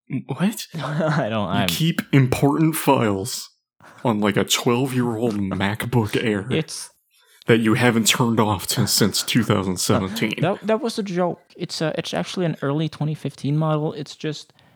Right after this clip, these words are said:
Speaker 2: five years old. <laughs>
Speaker 1: Like a fifteen-year-old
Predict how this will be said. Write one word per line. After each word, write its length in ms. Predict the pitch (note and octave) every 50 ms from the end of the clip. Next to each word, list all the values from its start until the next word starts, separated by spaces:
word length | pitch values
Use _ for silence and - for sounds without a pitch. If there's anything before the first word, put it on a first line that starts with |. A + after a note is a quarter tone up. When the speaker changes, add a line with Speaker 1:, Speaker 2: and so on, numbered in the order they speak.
| _ _ _ _ _ -
Speaker 2:
five 500 | - - - D3 D3 D3 D3+ E3 D3+ C3
years 320 | B2 A#2+ A#2 A2+ - -
old. 560 | B2 B2 A2 A2+ - - A#2 - B2+ D3+ - - _ - E3 - _ -
<laughs> 80 | E3 - _ _ _ _ - - - -
Speaker 1:
Like 160 | - G#2+ - -
a 40 |
fifteen-year-old 1700 | C3+ - - - - - B3+ C4 D#3+ D#3+ - - - - E3+ D#3+ D#3 D3+ C#3 A#2 A2+ A#2+ B2+ B2+ B2 B2+ B2 A#2+ A2+ G#2+ G#2 G2+ G#2